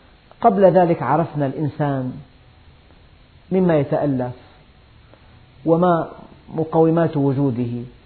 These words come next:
عرفنا كيف يفكر، كيف يدرك، آه، كيف يعتقد اعتقاد صحيح، ما هي مسالك العقيدة الصحيحة،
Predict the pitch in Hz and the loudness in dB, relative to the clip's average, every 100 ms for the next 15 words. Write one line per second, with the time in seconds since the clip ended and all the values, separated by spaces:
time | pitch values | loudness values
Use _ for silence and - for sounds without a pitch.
0 | - - - - 156 196 190 160 147 147 | -20 -20 -16 -2 0 0 0 -4 -4 -6
1 | - - - 196 175 170 156 - 151 - | -14 -20 -6 0 2 2 0 0 -6 -6
2 | 131 127 - 160 151 147 147 131 123 120 | -8 -8 -4 -2 0 0 0 -2 -4 -8
3 | - - - - - - - - 147 143 | -14 -20 -20 -20 -20 -20 -18 -8 -6 -4
4 | - - - - 220 214 - 170 147 190 | -8 -12 -18 0 6 6 8 4 4 -2
5 | 180 151 131 156 165 151 - 131 156 151 | 0 -2 -2 -4 -2 -2 -2 -6 -2 -4
6 | 135 - - _ _ - - _ 175 214 | -6 -14 -20 _ _ -20 -20 _ 4 6
7 | 208 208 190 165 160 196 185 - 165 139 | 6 6 6 4 2 6 6 6 0 2
8 | 180 160 156 - 139 156 147 131 | 2 4 2 -2 -6 -6 -6 -8